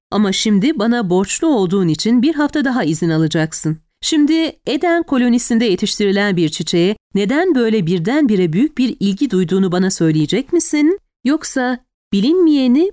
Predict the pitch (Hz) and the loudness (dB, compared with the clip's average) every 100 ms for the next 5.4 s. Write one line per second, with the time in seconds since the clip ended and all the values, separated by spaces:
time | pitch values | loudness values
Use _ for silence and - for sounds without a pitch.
0 | - 233 220 247 254 240 170 156 180 170 | -2 0 2 2 2 2 0 -2 0 2
1 | 160 156 151 160 _ _ _ _ - 233 | 2 2 0 -4 _ _ _ _ -8 -4
2 | - 294 330 254 220 - 202 180 170 - | -2 2 4 2 0 -2 -2 0 -2 -4
3 | _ _ _ 269 320 - 202 202 196 277 | _ _ _ -4 -2 -2 -2 0 0 -2
4 | 269 226 220 202 190 196 180 180 180 202 | -2 -2 0 -2 -2 -2 -2 -2 0 -2
5 | 302 214 160 | -2 -2 -2